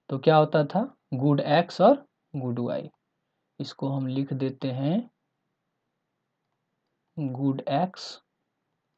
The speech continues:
और इसको गुड वाई, मतलब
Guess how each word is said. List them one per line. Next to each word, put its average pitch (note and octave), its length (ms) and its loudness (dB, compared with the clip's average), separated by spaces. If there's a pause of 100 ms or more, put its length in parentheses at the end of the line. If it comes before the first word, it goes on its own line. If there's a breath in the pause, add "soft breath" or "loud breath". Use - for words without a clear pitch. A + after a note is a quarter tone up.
(180)
और C3+ 180 -4
इसको G3+ 340 -2 (1400)
गुड F#3+ 340 -6 (160)
वाई, - 200 -8 (640)
मतलब A3 400 4